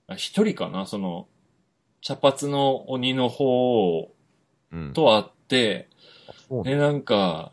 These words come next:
Speaker 1: 喋ったけど、で、まあ、いい人だったし、笑顔かっこよかったけど、
Speaker 2: うん。
Speaker 1: あの、
Speaker 2: うん。
Speaker 1: 一緒に遊んだりしてもなんか持たねえだろうなっていうか、なんか、その、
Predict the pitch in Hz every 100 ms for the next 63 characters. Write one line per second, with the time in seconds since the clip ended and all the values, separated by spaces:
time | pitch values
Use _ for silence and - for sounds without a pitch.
0 | _ - 127 135 143 - 127 117 101 98
1 | 87 - - _ 120 123 131 117 143 143
2 | - 135 113 95 - 101 104 95 90 -
3 | 120 135 123 107 87 82 - 120 120 -
4 | 92 90 90 92 87 82 - 98 92 90
5 | 95 87 - - - - - _ - 117
6 | - - 180 180 165 185 175 165 165 165
7 | 139 104 95 98 92 104 - 135 123 120
8 | 104 90 85 85 85 92 - 85 80 -
9 | - - - - - 90 87 87